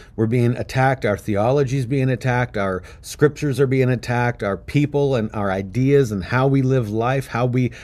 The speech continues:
declare that everyone must live life. This is all being attacked right now. So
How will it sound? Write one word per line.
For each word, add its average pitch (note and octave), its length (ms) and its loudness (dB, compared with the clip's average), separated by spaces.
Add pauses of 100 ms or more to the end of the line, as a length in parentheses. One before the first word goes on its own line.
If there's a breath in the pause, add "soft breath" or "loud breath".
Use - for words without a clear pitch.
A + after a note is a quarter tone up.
(120 loud breath)
declare B2 400 2
that G#2+ 240 -2
everyone C3 540 4
must C3 340 2
live B2+ 200 2
life. B2+ 480 -4
This A#2 160 -2
is A#2 140 -2
all A#2+ 140 8
being A#2 240 2
attacked A2+ 420 -2
right A2 180 0
now. A2 200 0
So B2+ 280 0